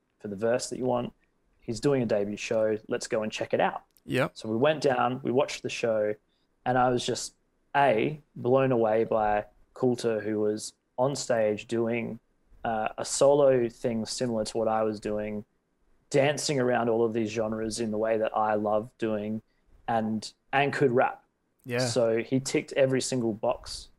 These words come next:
Speaker 1: for me. We asked him to do his verse on, on Minute, and he, um, crushed it straight
Speaker 2: Uh,
Speaker 1: away. I don't think we even changed a single thing about the very first thing that he sent in,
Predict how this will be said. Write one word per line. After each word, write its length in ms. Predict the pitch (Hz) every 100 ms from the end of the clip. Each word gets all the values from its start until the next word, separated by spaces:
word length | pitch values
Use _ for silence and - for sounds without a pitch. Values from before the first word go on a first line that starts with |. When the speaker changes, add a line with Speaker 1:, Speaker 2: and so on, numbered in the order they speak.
| _
Speaker 1:
for 100 | 107
me. 220 | 104 - - _ _ _ - -
We 160 | 117
asked 300 | 123 131 -
him 100 | 135
to 60 | 113
do 160 | 120
his 160 | 113 110
verse 360 | 113 113 117 120
on, 360 | 113 110 110 -
on 260 | 117 113 113
Minute, 340 | 135 113 - -
and 180 | 117 113
he, 400 | 110 127 127 127
um, 380 | 120 113 113 110 _ _
crushed 340 | - 143 - -
it 140 | 87 _ _
straight 240 | - 156 135
Speaker 2:
Uh, 20 |
Speaker 1:
away. 200 | 151 135
I 100 | 143
don't 140 | 147
think 140 | 160 143
we 160 | 135 135
even 320 | 123 120 113 - _ -
changed 400 | 135 127 123 110
a 60 |
single 340 | - 139 127 120
thing 240 | 143 127
about 260 | 110 110 -
the 80 |
very 300 | 110 120 120
first 400 | 117 120 113 - - _ _
thing 160 | 120 117
that 120 | 113 -
he 120 | 123
sent 280 | - 113 113
in, 260 | 113 101